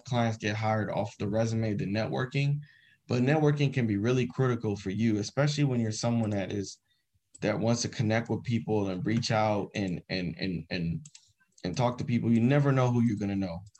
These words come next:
You know, that one email one day might hit the right person, and that day might,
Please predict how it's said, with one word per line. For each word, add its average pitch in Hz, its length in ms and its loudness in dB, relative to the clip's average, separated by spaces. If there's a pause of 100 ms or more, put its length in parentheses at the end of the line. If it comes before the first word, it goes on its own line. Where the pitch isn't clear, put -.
(300)
You 117 100 0
know, 117 380 2
that 123 180 2
one 120 240 2
email 120 400 2
one 117 160 4
day 113 120 4
might 110 200 0
hit 117 180 0
the 101 80 -2
right 110 240 2
person, 135 360 -2
and 98 100 0
that 113 140 0
day 113 140 0
might, 113 200 2